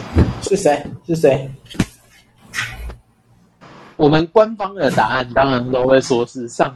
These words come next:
Speaker 2: 帝在主导一切。
Speaker 1: 哎，我们要非官方的呢。
Speaker 2: 但是非官方的话是，嗯，怎么讲呢？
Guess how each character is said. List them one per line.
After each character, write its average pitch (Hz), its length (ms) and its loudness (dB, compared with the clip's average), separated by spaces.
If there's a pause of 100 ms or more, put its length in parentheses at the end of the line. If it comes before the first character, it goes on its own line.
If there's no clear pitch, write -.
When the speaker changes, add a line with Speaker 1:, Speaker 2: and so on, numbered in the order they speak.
Speaker 2:
帝 127 200 4
在 120 220 0
主 113 220 -8
导 107 220 2
一 98 80 -16
切。 104 320 2 (280)
Speaker 1:
哎， 123 220 4
我 113 80 6
们 120 120 0
要 147 140 4
非 127 220 0
官 127 300 4
方 123 320 2
的 104 100 2
呢。 - 140 -2 (460)
Speaker 2:
但 185 120 4
是 196 140 2 (140)
非 180 160 4
官 175 320 2
方 160 240 -2
的 135 120 -2
话 143 260 4
是， 135 320 4 (680)
嗯， 120 520 2 (1700)
怎 147 160 2
么 151 120 4
讲 143 240 -2
呢？ 147 360 -4